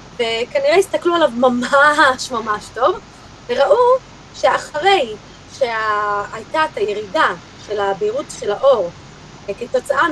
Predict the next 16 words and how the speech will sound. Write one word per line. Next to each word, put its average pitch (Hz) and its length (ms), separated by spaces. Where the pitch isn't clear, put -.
ממע-, 208 220
מ-, 214 540
מ-, 208 420
ממעבר 208 480
הפלנטה 294 520
הזאת, - 360
אמ, 233 580
כמה 311 280
שעות, - 500
שעות, - 440
כן, 339 140
כמה 359 200
שעות 339 280
אחריו, 254 400
אה, 233 60
היה 370 240